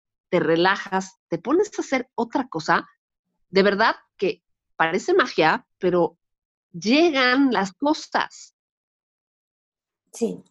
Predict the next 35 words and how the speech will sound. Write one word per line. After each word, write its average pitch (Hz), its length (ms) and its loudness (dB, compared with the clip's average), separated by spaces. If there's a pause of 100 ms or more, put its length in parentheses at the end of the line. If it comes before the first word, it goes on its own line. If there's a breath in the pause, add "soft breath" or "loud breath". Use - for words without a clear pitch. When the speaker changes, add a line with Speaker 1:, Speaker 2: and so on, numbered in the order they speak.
(280)
Speaker 2:
sí, 277 280 -2
totalmente 254 640 0
llegan 262 360 0
las 208 200 -4
cosas, 233 460 -4
llegan 262 260 0
las 254 140 0
cosas. 254 220 -4
Lo 254 60 0
único 277 280 0
que 214 100 -4
tienes 247 280 -2
que 214 80 -4
hacer 226 220 -2
es 247 160 -2 (360 loud breath)
sí 294 260 2
cooperar, 240 640 4 (240 loud breath)
pero 262 180 4
primero 311 360 4
coopera 285 460 2
permitiéndote 262 880 2
tener, 233 300 -2
este, 233 440 0
pues, - 340 -10
pues, 233 240 -2
conceptos 285 560 2
de 262 80 2
ti 262 200 2
más 269 200 4
agradables, 208 560 0
más 214 180 -6
amorosos, 196 520 -4
más 196 160 -6
buena 196 340 -4
onda. 175 340 -8